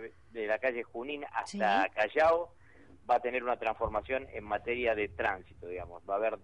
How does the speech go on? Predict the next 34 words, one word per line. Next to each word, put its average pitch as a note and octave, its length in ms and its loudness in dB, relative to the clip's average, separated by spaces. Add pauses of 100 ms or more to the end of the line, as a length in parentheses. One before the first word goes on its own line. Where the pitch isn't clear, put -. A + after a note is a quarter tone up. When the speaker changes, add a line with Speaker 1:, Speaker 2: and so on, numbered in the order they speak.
(120)
Speaker 1:
dos A#2+ 180 0
carriles A#2+ 540 -2 (480)
que F#2+ 460 -2
van G#2+ 220 2
a G2 380 0
dedicarse G#2 720 -2 (100)
a, E2+ 340 -2 (280)
a F2+ 80 -4
los F2+ 160 -8
autos A2+ 220 -2
particulares A2+ 680 2 (300)
y G2 80 -18
los F#2+ 180 -8
otros A2 260 -8
tres A2 180 -10
carriles A2 480 -2 (140)
al G2+ 280 2
transporte - 600 -8
público. F2 680 -6
Speaker 2:
Ujú. D#3+ 280 -12 (120)
Speaker 1:
Pero G#2+ 200 0
lo A#2 100 2
más E3 180 0
importante D3 540 -2
y A2+ 60 -6
lo G2+ 120 -2
más A#2+ 160 -2
llamativo, A#2 440 -4
de G#2 60 -2
donde F#2+ 240 -8
más A#2 260 -2
está B2 320 -4
poniendo A2 680 -6
énfasis G#2+ 420 -10